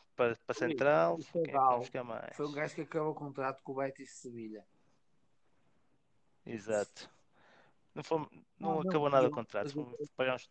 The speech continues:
Speaker 1: dois milhões e meio, pelo menos,
Speaker 2: isso é
Speaker 1: caramba.
Speaker 2: pior.
Speaker 1: Fomos
Speaker 2: Venderam por
Speaker 1: buscar
Speaker 2: três milhões.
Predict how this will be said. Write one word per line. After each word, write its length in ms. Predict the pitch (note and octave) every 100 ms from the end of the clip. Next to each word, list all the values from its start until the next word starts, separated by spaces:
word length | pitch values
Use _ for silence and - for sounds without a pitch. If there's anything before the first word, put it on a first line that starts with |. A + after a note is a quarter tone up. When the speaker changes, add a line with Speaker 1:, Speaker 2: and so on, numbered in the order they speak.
| _ -
Speaker 1:
dois 180 | C#3+
milhões 320 | B2 C3+ C3+ A#2
e 60 |
meio, 280 | G2 G#2+ A#2
pelo 180 | - G#2+
menos, 360 | G2 G#2 F#3 -
Speaker 2:
isso 80 |
é 40 | F3
Speaker 1:
caramba. 180 | F#3 G3+
Speaker 2:
pior. 300 | G3+ E3+ E3 - _
Speaker 1:
Fomos 300 | _ - D3+
Speaker 2:
Venderam 280 | C#3+ D3 D#3+
por 60 | D3
Speaker 1:
buscar 120 | C#3+
Speaker 2:
três 200 | D#3+ C3
milhões. 460 | D3 D3 C#3 -